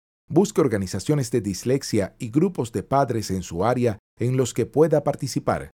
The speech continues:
Inscriba a su hijo en un programa de lectura que se reúna regularmente.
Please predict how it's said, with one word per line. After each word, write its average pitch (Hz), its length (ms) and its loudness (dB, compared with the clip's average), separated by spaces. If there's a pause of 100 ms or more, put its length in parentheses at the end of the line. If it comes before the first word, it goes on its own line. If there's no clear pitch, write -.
(380)
Inscriba 127 540 0
a 95 40 -2
su 87 180 -4
hijo 127 200 -2
en 113 60 -2
un 165 140 0
programa 127 440 2
de 98 120 -2
lectura 139 460 0
que 131 100 -6
se 120 140 -2
reúna 165 420 -2
regularmente. 95 920 -2